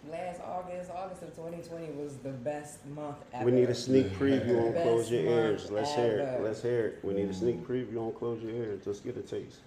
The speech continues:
Speaker 1: All right, so, um, first one, all right? Fresh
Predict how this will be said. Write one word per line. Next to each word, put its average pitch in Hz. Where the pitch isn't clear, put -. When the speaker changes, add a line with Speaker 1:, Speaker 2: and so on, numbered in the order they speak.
Speaker 1:
All -
right, 226
so, -
um, 170
first 175
one, 131
all 147
right? 156
Fresh 175